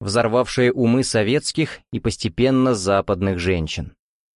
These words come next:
Это вам не полулюбительские ролики от голливудской актрисы, которая, правда, быстро сориентировалась, но уровня советской конкурентки так и не достигла. Кстати, можно смело утверждать, что Светочка является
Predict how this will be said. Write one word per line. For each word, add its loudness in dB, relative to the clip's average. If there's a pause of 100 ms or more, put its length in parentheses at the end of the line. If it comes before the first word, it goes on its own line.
(540)
Это 0
вам 4
не 2
полулюбительские 0
ролики 0
от 0
голливудской 2
актрисы, -2
которая, 0
правда, 0
быстро -2
сориентировалась, -2
но 0
уровня 0
советской 0
конкурентки 0
так -2
и 0
не 0
достигла. -4 (960)
Кстати, 0
можно 2
смело 2
утверждать, -2
что -2
Светочка -2
является 2